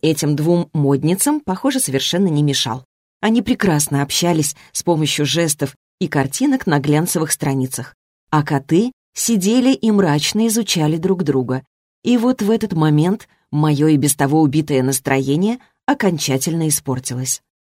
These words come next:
В окружении этих ярких, по-своему красивых, сильных и состоявшихся людей и не людей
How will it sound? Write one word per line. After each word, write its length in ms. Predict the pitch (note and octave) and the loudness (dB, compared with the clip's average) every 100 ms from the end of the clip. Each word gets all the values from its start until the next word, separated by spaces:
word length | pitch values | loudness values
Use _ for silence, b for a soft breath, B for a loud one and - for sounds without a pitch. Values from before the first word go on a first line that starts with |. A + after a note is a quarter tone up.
| _ _ _ - | _ _ _ -2
В 120 | F#3+ | 0
окружении 540 | G#3 B3 C4 B3+ B3+ | 2 2 4 4 4
этих 280 | B3+ - B3 | 2 -2 -2
ярких, 680 | G#3+ F#3 F#3 E3+ F3+ E3+ - - | 0 2 2 0 -4 -6 -8 -4
по-своему 480 | C#3+ C#3+ C#3 C3+ | -2 0 0 0
красивых, 640 | C3 D3 C3+ - F#3 F3+ D#3 | -2 -4 -2 0 2 2 0
сильных 520 | - F#3 F#3+ F#3+ - _ _ | 0 2 4 2 -2 _ _
и 100 | - | -4
состоявшихся 800 | - D3+ D3 C3+ C3 - B2+ - | 0 0 0 0 0 -4 -4 0
людей 420 | C3+ C3+ D#3+ A3+ - _ _ - | 0 2 2 2 0 _ _ 2
и 240 | A3 G3+ | 2 2
не 300 | E3 D3+ C#3+ | 2 4 4
людей 400 | C#3+ F3 G3+ C4 | 4 2 2 2